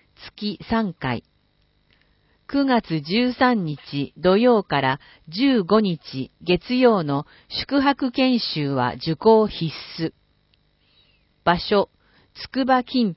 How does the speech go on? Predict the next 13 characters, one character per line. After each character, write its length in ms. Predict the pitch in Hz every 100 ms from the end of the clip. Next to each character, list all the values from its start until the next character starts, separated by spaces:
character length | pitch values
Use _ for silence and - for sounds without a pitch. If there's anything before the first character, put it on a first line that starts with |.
| -
辺。 280 | 135 120 - _ _ _ _ _ _ _ -
オ 140 | 233
ン 120 | 277
ラ 140 | 262 254
イ 220 | 247 240
ン 60 | 208
受 160 | 214
講 300 | - 151 131
併 380 | 127 196 214 202
用 300 | 185 170 156 -
可。 180 | 156 - _ _ _ _ _ _ _ _ _ _ _ -
対 240 | 196 196 -
象、 320 | 190 170 165